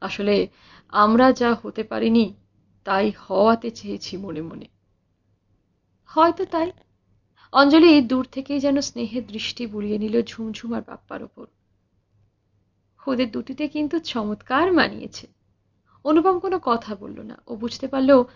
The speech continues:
অঞ্জলি স্বপ্ন দেখছে। বাপ্পা আর ঝুমঝুমকে ঘিরে ও স্বপ্ন দেখতে চাইছে। অনুপমের কিন্তু কেমন ভয় ভয় করতে লাগলো। জুতো খুলে নদীর জলে পা ডোবালো ও। মুখের ওপর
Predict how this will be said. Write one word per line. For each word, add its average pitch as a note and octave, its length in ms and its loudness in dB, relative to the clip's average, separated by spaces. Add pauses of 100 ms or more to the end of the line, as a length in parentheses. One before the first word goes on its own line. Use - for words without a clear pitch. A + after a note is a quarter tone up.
(300)
অঞ্জলি B3+ 360 -2
স্বপ্ন G#3 480 -12
দেখছে। - 460 -20 (540)
বাপ্পা B3+ 440 4
আর C#4+ 100 2
ঝুমঝুমকে B3+ 560 -6
ঘিরে A3 420 -2 (360)
ও A#3+ 60 -12
স্বপ্ন A3 500 -10
দেখতে - 360 -16
চাইছে। - 420 -18 (680)
অনুপমের E4+ 440 2
কিন্তু F#4 260 -4
কেমন F4+ 280 0
ভয় A#3+ 320 -4
ভয় G#3 200 -6
করতে - 300 -20
লাগলো। - 320 -16 (1900)
জুতো D#4+ 280 4
খুলে D4 340 2
নদীর C4 280 4
জলে A#3 320 0
পা A3 320 -4
ডোবালো - 400 -10
ও। - 220 -12 (380)
মুখের B3 340 0
ওপর B3 300 2